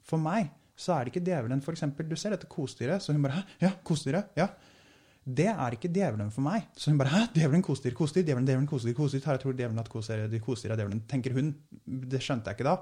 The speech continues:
Men jeg prøvde å si til henne, for meg så kan det for eksempel være en spirituell veileder, en eller annen åndelig, eh, lekekamerat. For meg så er det en, en, en, en imaginary exercise, hvor jeg på en måte kan kommunisere med de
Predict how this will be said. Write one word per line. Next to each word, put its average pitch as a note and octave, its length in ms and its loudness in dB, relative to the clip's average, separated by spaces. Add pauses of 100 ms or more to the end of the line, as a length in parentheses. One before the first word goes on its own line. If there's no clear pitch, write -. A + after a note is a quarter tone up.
(280)
Men D3+ 140 2
jeg D#3+ 80 2
prøvde D3 180 2
å - 0 -
si C#3 140 -4
til B2+ 80 -6
henne, C#3+ 100 -2
for F3+ 160 0
meg C4 160 0
så A3+ 160 -10
kan G3 140 0
det E3+ 80 -6
for G3+ 100 -4
eksempel E3 320 -6
være C#3+ 160 2
en D3 80 0
spirituell G#2 480 -2
veileder, F3+ 720 2
en B2 60 0
eller A#2 100 0
annen A2+ 160 -4
åndelig, B2 380 0 (340)
eh, A#2 480 0
lekekamerat. D3+ 720 2
For D#3 140 -2
meg E3+ 160 0
så D3+ 100 0
er C3+ 140 0
det C3+ 60 2 (180)
en, C3+ 100 0 (140)
en, C#3 80 2 (100)
en, C3+ 140 0 (340)
en C3 220 2
imaginary B2 580 2
exercise, A#2+ 560 -4
hvor C#3+ 160 0
jeg C#3+ 80 -4
på D3+ 60 -2
en - 20 0
måte - 160 -6
kan C3 80 0
kommunisere B2+ 640 -4
med B2 320 -4
de A#2 140 -2